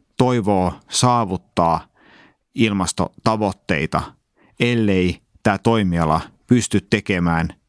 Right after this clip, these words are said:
hyvin isoa loikkaa siinä, että, et, et kuinka me operoidaan, omistetaan kiinteistöjä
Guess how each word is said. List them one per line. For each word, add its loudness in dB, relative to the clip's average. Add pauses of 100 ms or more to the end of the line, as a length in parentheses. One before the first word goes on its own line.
hyvin 4
isoa 2
loikkaa -2 (460)
siinä, 2
että, -4 (100)
et, -4 (220)
et 0 (120)
kuinka 2
me -2 (420)
operoidaan, 0 (120)
omistetaan 0
kiinteistöjä 0